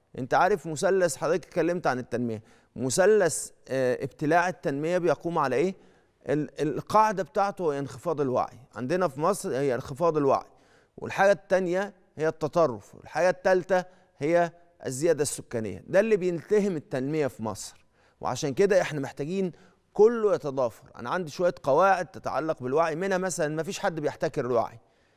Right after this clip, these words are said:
الوعي مش بس هيقوم بيه رجال الدين بس، الوعي هيت-، الوعي محتاجين وعي في كل حاجة. محتاجين وعي، وعي في الطبيب. الطبيب كان عندنا اسمه حكيم زمان،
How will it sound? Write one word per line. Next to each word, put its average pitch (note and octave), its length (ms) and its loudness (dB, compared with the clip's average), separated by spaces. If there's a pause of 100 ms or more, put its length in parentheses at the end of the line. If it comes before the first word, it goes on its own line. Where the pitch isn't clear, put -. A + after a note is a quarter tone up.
(200)
الوعي E3 340 2
مش D#3 180 -8
بس E3+ 300 -2
هيقوم C#3+ 320 -4
بيه F3 200 -2
رجال D3+ 240 0
الدين C#3 320 -2
بس، A#2 360 -4
الوعي E3 300 2
هيت-، C#3+ 280 2
الوعي C#3 640 -2
محتاجين D#3+ 380 -8
وعي E3 220 -2
في - 60 -14
كل D#3+ 180 -4
حاجة. - 280 -6 (560)
محتاجين E3 340 -2
وعي، C#3 680 0
وعي D3+ 420 0
في B2 360 -8
الطبيب. C3+ 440 -4
الطبيب D#3 300 -4
كان E3+ 140 0
عندنا D3+ 360 0
اسمه D#3 200 -2
حكيم C#3+ 400 -4
زمان، B2 380 0